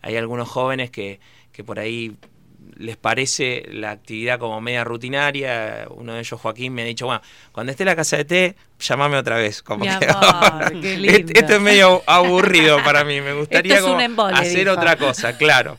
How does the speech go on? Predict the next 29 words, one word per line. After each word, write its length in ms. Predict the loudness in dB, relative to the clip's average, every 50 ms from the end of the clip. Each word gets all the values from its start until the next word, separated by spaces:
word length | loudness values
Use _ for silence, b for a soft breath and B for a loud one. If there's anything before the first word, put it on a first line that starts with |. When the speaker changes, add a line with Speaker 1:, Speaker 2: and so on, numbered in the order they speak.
| -14 -14
Speaker 2:
<laughs> 380 | -12 -12 -12 -14 -12 -12 -12
Speaker 1:
Entonces, 580 | -6 -2 -2 -2 0 2 2 4 4 2 2 0
la 140 | -2 -2 0
casa 260 | 0 -4 0 2 2
de 120 | 2 2
té 220 | 0 -2 -2 -2 -2
sería 400 | -2 -4 -4 -2 0 -2 -2 -2
muy, 640 | -4 -8 -8 -8 -8 -8 -8 -8 -8 -10 -14 -18 _ _ _ _
muy 260 | -18 -14 -12 -10 -10
interesante 540 | -10 -8 -8 -8 -6 -4 -4 -4 -4 -4 -4
Speaker 2:
Qué 80 | -4 -2
Speaker 1:
poder 240 | 0 0 0 0 0
Speaker 2:
lindo. 60 | -2 -4
Speaker 1:
lograrla 500 | -2 -2 0 0 -2 -2 0 0 0 -2
y 120 | -2 -6 -12
estamos 300 | -12 -10 -10 -10 -10 -8
trabajando 420 | -8 -10 -10 -8 -10 -10 -10 -8
en 80 | -8 -6
eso. 340 | -6 -6 -6 -8 -10 -12 B B B B B B B B
Estamos 280 | B _ -16 -16 -14 -12
trabajando 440 | -10 -10 -10 -8 -8 -8 -8 -6 -8
también 500 | -8 -8 -6 -8 -8 -8 -8 -10 -12 -14 -16
en, 380 | -18 -16 -16 -16 -18 -18 -18 -18
en 100 | -14 -10
la 100 | -8 -8
búsqueda 300 | -8 -8 -8 -8 -6 -6
de 40 | -6
recursos 540 | -8 -10 -12 -12 -12 -14 -12 -10 -10 -12 -10
para, 400 | _ -12 -12 -12 -12 -16 -18 _